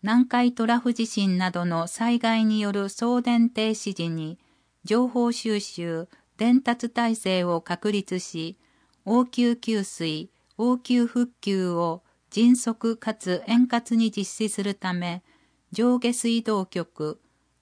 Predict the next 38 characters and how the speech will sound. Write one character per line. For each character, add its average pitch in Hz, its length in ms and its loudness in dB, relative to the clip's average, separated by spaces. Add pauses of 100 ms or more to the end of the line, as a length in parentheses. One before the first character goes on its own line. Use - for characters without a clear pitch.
貝 233 280 0
塚 170 340 -2
排 208 260 -2
水 202 340 -2
場 185 300 -4
管 196 320 -2
理 185 160 -4
棟 170 480 -6 (420)
に 190 320 -4 (240)
自 190 140 -8
家 233 120 0
発 247 320 0
電 240 260 4
設 226 300 -2
備 175 180 0
を 165 120 0
整 214 260 -2
備 175 140 -4
し - 160 -6
ま 165 160 -4
し - 160 -16
た。 151 260 -6 (840)
今 220 280 2
後 202 160 0
も 196 340 -2
安 240 260 4
定 247 280 2
し - 80 -8
た 233 180 -2
給 240 280 0
水 226 360 0
を 214 100 0
確 233 300 -4
保 190 140 -2
す 185 160 -6
る 180 120 -4
た 170 200 -6
め、 165 280 -6